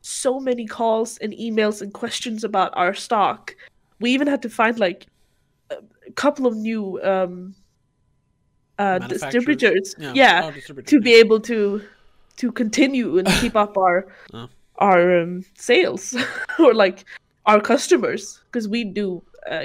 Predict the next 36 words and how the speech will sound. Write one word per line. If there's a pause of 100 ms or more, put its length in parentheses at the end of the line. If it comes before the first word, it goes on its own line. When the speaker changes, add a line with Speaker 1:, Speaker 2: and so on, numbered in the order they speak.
Speaker 1:
cater
to
a
bunch
of
hospitals
in,
uh,
a
couple
of
countries. (160)
Speaker 2:
Yeah. (1120)
Speaker 1:
So
we
are,
we
were
essential,
so
to
say,
but,
like, (1200)
Jesus. (400)
Speaker 2:
Yeah. (680)
Well,
Speaker 1:
And
amidst
all
that,
they
put
on,
um, (1200)
um,